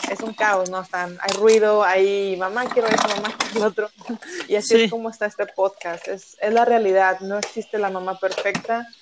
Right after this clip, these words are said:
Speaker 1: todas las mamás estamos tratando de, de ser lo mejor para nuestros hijos y en este camino de la maternidad estamos juntas y en el homeschool también, en, educando en casa.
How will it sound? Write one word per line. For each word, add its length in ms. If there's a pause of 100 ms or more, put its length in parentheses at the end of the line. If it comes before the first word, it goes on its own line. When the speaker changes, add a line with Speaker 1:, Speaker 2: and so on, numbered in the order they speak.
(460)
Speaker 1:
todas 200
las 120
mamás 240
estamos 420
tratando 560
de, 320
de 140
ser 340 (180)
lo 140
mejor 380
para 160
nuestros 340
hijos 500
y 180
en 340
este 240
camino 320
de 60
la 100
maternidad 720
estamos 400
juntas 520 (360)
y 80
en 60
el 140
homeschool 560
también, 380
en, 300
educando 420
en 80
casa. 400